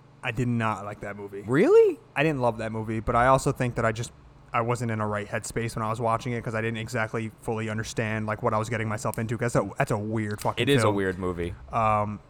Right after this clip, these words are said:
Speaker 1: but I just remember, like, the structure of it being really odd.
Speaker 2: Hmm.
Speaker 1: But, um,
Speaker 2: We'll talk about the structure.
Speaker 1: We'll talk about that.
Speaker 2: <laughs>
Speaker 1: Zach, you have a recommendation?
Speaker 2: Oh, my God.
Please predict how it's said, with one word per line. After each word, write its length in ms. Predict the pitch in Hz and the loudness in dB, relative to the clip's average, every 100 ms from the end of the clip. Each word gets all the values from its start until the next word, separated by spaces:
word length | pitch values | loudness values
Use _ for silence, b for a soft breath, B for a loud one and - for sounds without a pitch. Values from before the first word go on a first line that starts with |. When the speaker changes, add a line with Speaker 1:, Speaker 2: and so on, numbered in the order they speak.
| - - - - - | -20 -20 -20 -20 0
Speaker 1:
but 100 | 147 | 6
I 60 | 139 | 6
just 140 | 156 | 6
remember, 260 | 208 196 185 | 6 8 8
like, 140 | 151 | 6
the 80 | 117 | 4
structure 500 | - 156 135 - 127 | 0 4 4 4 2
of 100 | 117 | 4
it 80 | 113 | 2
being 200 | 117 110 | -2 0
really 220 | 113 110 | -2 -2
odd. 400 | 101 110 107 107 - | 0 2 0 -2 -10
Speaker 2:
Hmm. 220 | 139 120 101 - b b b - - - | -12 -12 -12 -16 b b b -20 -14 -2
Speaker 1:
But, 240 | 120 113 | 2 2
um, 480 | 113 113 110 110 107 - - | 0 0 -2 -4 -6 -10 -6
Speaker 2:
We'll 140 | 127 143 | -2 4
talk 260 | 165 185 | 4 4
about 240 | 185 208 214 | 4 2 2
the 80 | |
structure. 480 | 226 240 285 - 95 131 | 2 2 2 -2 -2 0
Speaker 1:
We'll 100 | 131 | 4
talk 200 | 135 127 | 4 2
about 240 | 110 107 | -2 0
that. 340 | - 196 - - | 0 0 -2 -4
Speaker 2:
<laughs> 40 | - | 4
Speaker 1:
Zach, 200 | 165 165 | 4 6
you 40 | |
have 80 | 175 | 6
a 40 | |
recommendation? 520 | 170 135 120 175 381 - - | 6 4 0 0 -2 -12 -6
Speaker 2:
Oh, 380 | 139 151 113 78 | 0 2 2 0
my 480 | 101 117 123 127 123 | -2 -2 0 0 0
God. 580 | - 101 90 82 78 87 | 0 0 0 0 -2 -6